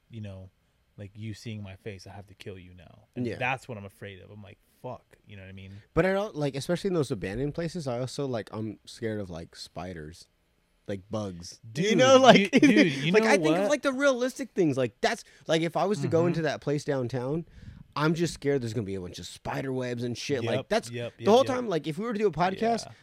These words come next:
Speaker 2: I would just be like, "Ooh, like, what is that?" Like,
Speaker 1: Yeah.
Speaker 2: I would not think about, like,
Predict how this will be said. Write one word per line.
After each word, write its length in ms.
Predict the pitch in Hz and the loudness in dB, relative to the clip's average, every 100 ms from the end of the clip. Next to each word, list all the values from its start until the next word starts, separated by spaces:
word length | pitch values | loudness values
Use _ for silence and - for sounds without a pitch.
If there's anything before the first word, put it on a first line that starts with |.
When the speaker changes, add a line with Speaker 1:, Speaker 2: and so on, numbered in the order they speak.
| - | -6
Speaker 2:
I 120 | 135 | 0
would 120 | 156 | 0
just 140 | 139 - | 0 -2
be 140 | 135 | -2
like, 260 | 120 127 - | 0 -4 -6
"Ooh, 280 | 135 127 90 | -10 -8 -8
like, 240 | 85 92 | -8 -8
what 200 | 104 127 | -6 -4
is 180 | - 127 | -4 -4
that?" 220 | 107 92 | -4 -6
Like, 120 | 110 | -6
Speaker 1:
Yeah. 100 | 110 107 | -6 -2
Speaker 2:
I 140 | 202 | 0
would 200 | 240 214 | 4 4
not 420 | 165 160 180 202 | 4 0 0 -4
think 260 | - 196 190 | -6 -6 -4
about, 300 | 151 147 135 | -4 -4 -2
like, 300 | 127 107 - | -4 -6 -8